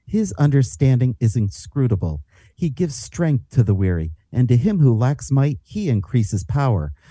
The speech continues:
Though youths grow weary and tired, and vigorous young men stumble badly, yet those who wait for the Lord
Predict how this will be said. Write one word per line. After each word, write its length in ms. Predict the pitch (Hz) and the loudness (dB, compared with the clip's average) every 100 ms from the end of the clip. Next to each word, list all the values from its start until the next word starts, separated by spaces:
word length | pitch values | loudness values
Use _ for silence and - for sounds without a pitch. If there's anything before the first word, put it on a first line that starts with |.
| - _ | -20 _
Though 180 | 113 104 | 4 6
youths 480 | 98 127 190 117 - | 6 4 2 0 -2
grow 240 | - 107 | 0 2
weary 360 | 98 123 139 107 | 4 4 4 4
and 100 | 90 | 2
tired, 420 | 131 139 107 80 - _ | 2 2 2 -2 -10 _
and 180 | - 123 | 2 2
vigorous 540 | 104 208 190 143 117 | 2 -2 2 0 0
young 260 | 131 143 131 | 0 2 2
men 240 | 139 120 | 2 2
stumble 520 | 92 - - 147 120 82 | 0 -6 0 0 2 2
badly, 480 | 110 123 90 80 78 _ _ | 2 2 0 -6 -8 _ _
yet 280 | 98 104 95 - | 2 2 2 -4
those 580 | 92 117 156 92 87 - | 2 4 4 2 0 0
who 120 | 104 | -2
wait 420 | 92 107 190 - | 0 0 0 -4
for 160 | - 113 | 0 2
the 120 | 104 | 4
Lord 280 | 95 90 | 2 0